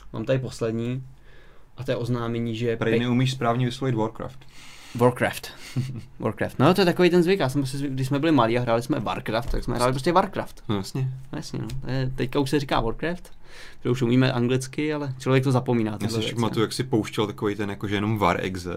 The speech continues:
Speaker 2: jo.
Speaker 1: War Exe, no.
Speaker 2: Prostě War.
Speaker 1: Jdem hrát War. Jo, to jsou takový, prostě jsme se slezli u počítače, nikdo anglicky neuměl.
Speaker 2: No, jasně.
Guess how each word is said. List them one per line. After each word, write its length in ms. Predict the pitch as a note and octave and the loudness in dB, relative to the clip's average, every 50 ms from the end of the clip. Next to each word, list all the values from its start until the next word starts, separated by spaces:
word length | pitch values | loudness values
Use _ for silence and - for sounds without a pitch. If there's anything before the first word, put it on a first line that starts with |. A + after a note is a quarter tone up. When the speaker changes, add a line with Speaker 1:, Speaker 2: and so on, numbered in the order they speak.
| G2 G2 G2 | -8 -10 -10
Speaker 2:
jo. 80 | F#2+ F#2+ A2 | -10 -4 4
Speaker 1:
War 160 | A#2+ C3+ C3 | 4 6 6
Exe, 240 | B2+ A2+ A2 A2+ G2+ | 6 4 2 0 -2
no. 80 | G2+ F#2+ | -4 -6
Speaker 2:
Prostě 240 | - - - - G#2 | -10 -12 -8 -6 -4
War. 260 | F2+ F2 E2+ F2+ G#2 G#2+ - - - - - - - - - - - - - - - - - - - - - - - - - A2 G#2+ - - - | -4 -4 -4 -4 -8 -10 -14 -16 -18 -18 -20 -20 -20 -20 -20 -18 -16 -14 -14 -14 -14 -16 -18 -18 -18 -20 -18 -16 -14 -12 -10 -10 -10 -10 -8 -6
Speaker 1:
Jdem 140 | A2+ A2 A2+ | -4 -2 0
hrát 140 | A2+ A2 A2 | 2 2 2
War. 300 | G#2 G2+ G2+ G2+ G#2+ A#2+ - - - | 2 2 0 -2 -4 -8 -10 -4 0
Jo, 240 | A#2+ B2 C3+ D3+ | 2 2 4 2
to 60 | D3+ - | 0 -2
jsou 200 | - - C#3+ C3 | -4 -2 -2 -2
takový, 280 | C3 B2 - - C3 B2+ | -2 -6 -6 -4 -4 -4
prostě 140 | B2+ - B2+ | -2 -2 -2
jsme 160 | - C3 B2+ | 0 0 0
se 100 | C3 D3 | 0 0
slezli 300 | C3+ - B2+ C3 C3+ C#3+ | 0 0 2 2 2 2
u 40 | C3 | 2
počítače, 460 | - B2 A#2+ - C3 B2+ C3 C3 C#3 | 0 -2 -2 0 0 0 2 4 4
nikdo 200 | C3 B2 A#2+ B2 | 4 4 4 4
anglicky 320 | A#2+ A#2+ B2+ C3 - - | 4 2 0 2 2 2
neuměl. 360 | D3 A#2+ A2+ A#2+ A#2+ A#2+ B2 B2+ | 2 2 2 2 2 2 0 -2
Speaker 2:
No, 80 | G#2 F#2+ | -4 -6
jasně. 260 | F2+ - - - G#2+ | -8 -10 -10 -10 -10